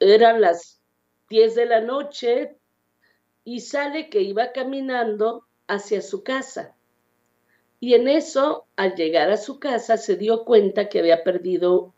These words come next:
un arete afuera en el jardín de su casa. Entonces la señora prendió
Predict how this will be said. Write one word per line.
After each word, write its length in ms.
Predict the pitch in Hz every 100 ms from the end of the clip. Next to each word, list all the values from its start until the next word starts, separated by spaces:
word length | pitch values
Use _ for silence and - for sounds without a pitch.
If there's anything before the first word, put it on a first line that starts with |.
| -
un 180 | 220 240
arete 460 | 175 196 196 202
afuera 480 | 185 - 202 208 208
en 120 | 160
el 120 | 147 -
jardín 500 | 156 156 170 175 175
de 140 | 160
su 220 | - -
casa. 420 | - - 190 - _ _ _ _ _ _ _ _ _ _ _ _
Entonces 300 | - - 302
la 120 | 330 247
señora 680 | - 185 202 226 240 277
prendió 420 | 240 190 175 180